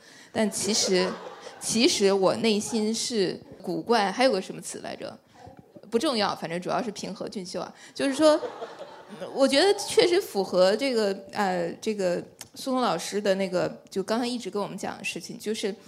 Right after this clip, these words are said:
他那时候很怕别人把他当成正常人，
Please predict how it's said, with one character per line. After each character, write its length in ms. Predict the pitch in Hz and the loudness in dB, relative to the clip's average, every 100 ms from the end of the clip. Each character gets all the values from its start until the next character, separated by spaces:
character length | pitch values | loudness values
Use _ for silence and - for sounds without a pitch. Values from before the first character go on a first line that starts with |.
| - - - - | -20 -20 -20 -12
他 260 | - 269 269 | -2 0 2
那 160 | 302 302 | 0 0
时 120 | 208 | 0
候 240 | 202 220 | 2 2
很 380 | 226 - 196 165 - | 2 -2 -4 -6 -6
怕 280 | - 294 | 0 0
别 220 | 214 175 175 | 2 0 -2
人 160 | 196 - - | -2 -8 -8
把 160 | - | -8
他 120 | - | -6
当 220 | 180 202 240 | -2 -2 -2
成 160 | 202 | -4
正 160 | 202 185 | -4 -6
常 240 | 214 - | -8 -10
人， 100 | 135 | -12